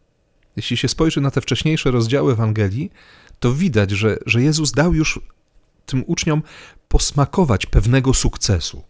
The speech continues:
Jakaś perspektywa powodzenia już przed nimi się rysuje. Jest obfitość. Obfitość łaski, obfitość błogosławieństwa, e, są uzdrowienia, skuteczne egzorcyzmy, są cuda.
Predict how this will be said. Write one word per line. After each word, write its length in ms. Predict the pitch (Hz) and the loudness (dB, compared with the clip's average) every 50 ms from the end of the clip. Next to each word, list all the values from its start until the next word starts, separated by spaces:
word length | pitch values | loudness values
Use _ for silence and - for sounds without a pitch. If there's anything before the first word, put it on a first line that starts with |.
| _ _ _ _ _ _ _ - | _ _ _ _ _ _ _ -12
Jakaś 240 | - - - - - | -10 -6 -6 -6 -2
perspektywa 580 | - 131 - - - 127 - - 160 147 143 | -2 -2 -2 0 -2 -2 0 0 0 0 0
powodzenia 540 | - - 127 120 120 107 113 127 151 175 170 | 0 0 0 0 0 2 2 2 2 2 2
już 220 | 139 123 170 - - | 0 0 0 -2 -2
przed 260 | - - - 143 123 | -2 -2 -2 0 0
nimi 160 | 127 143 165 | 0 0 0
się 120 | - - 156 | 0 0 0
rysuje. 500 | 160 160 - - 156 113 95 85 78 - - - - - - - - - | 0 0 0 0 0 0 0 -2 -4 -6 -10 -18 -20 -20 -20 -20 -6 -4
Jest 200 | 92 107 - 131 | -2 0 2 0
obfitość. 720 | - - - - 180 - - 90 78 - - - - - - _ _ _ _ _ _ _ _ _ - | 2 2 2 2 2 0 -2 -4 -4 -6 -10 -12 -14 -16 -18 _ _ _ _ _ _ _ _ _ -14
Obfitość 500 | - - - - - - 95 - - 117 | -14 -12 -14 -10 -8 -6 -6 -4 -4 -2
łaski, 380 | 120 135 139 - - - 92 | -2 0 0 -2 -2 -4 -6
obfitość 420 | - - - - - 101 92 - - | -8 -8 -12 -10 -8 -6 -6 -6 -4
błogosławieństwa, 1000 | 104 104 104 110 113 - - 113 110 117 131 123 120 117 - - - - 90 85 - - - - - - - - - - - - | -4 -4 -2 -2 -2 -2 0 0 0 2 2 2 2 0 -2 -4 -6 -6 -8 -8 -10 -16 -20 -20 -20 -20 -20 -20 -20 -20 -16 -10
e, 260 | - 101 104 101 98 | -6 -4 -2 0 0
są 280 | - - 113 110 110 | 0 2 2 2 2
uzdrowienia, 1000 | 110 - 156 131 110 107 117 123 131 127 131 147 147 135 123 107 98 92 85 80 - _ _ _ _ _ _ _ _ _ _ _ _ - | 0 0 0 0 2 2 2 2 2 4 4 4 4 4 2 2 0 0 -2 -4 -8 _ _ _ _ _ _ _ _ _ _ _ _ -4
skuteczne 560 | - - - - 110 - 104 - - 110 113 113 | -2 -2 0 0 0 2 2 0 2 2 2 2
egzorcyzmy, 800 | 110 104 104 110 131 127 123 - - 185 175 147 - 110 98 90 | 2 0 2 2 2 2 0 0 0 2 2 2 2 0 0 0
są 220 | - 107 101 101 | 0 0 0 0
cuda. 640 | - - - - 185 185 143 113 117 117 131 151 202 | 0 0 0 2 2 2 2 2 0 0 0 -2 -4